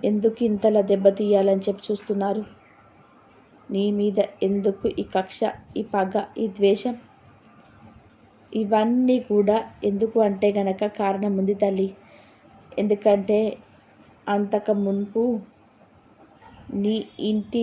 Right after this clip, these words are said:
మనిషి చేత ఎన్నో పనులు చేపించుకొని ఉన్నారు. నీ ఇంటి మనిషి చేత ఎంతో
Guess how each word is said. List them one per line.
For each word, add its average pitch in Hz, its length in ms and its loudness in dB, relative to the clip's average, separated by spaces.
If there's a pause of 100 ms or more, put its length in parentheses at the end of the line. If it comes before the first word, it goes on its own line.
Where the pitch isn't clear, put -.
(100)
మనిషి 202 400 -2
చేత 196 340 0 (240)
ఎన్నో 202 380 0 (100)
పనులు 208 420 0
చేపించుకొని 202 760 -2
ఉన్నారు. 190 380 -2 (3250)
నీ 208 140 0 (100)
ఇంటి 208 220 -2 (100)
మనిషి 202 340 -2
చేత 202 320 0 (220)
ఎంతో 202 340 0